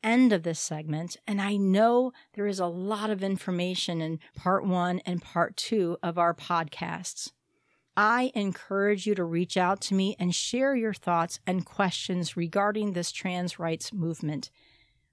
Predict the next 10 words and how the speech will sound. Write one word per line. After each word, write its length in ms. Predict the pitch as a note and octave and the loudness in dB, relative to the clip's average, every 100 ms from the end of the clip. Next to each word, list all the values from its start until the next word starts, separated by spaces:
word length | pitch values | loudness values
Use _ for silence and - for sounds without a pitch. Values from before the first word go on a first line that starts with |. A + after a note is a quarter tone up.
| _ | _
We 340 | G3+ G3 A#3 C4+ | -2 2 4 6
will 180 | C4 | 4
be 140 | A#3 A3+ | 4 2
following 460 | - G#3+ F#3+ F#3 | 2 2 4 2
up 200 | E3+ E3 | 0 -2
with 140 | E3+ - | -4 -4
your 100 | E3 | -6
questions 640 | - G#3 G3 - G3 F3+ | -4 -6 -4 -4 -2 -2
and 160 | E3 D#3+ | -4 -8
comments 560 | - G3 F#3+ F#3 F#3 | -4 0 2 2 -2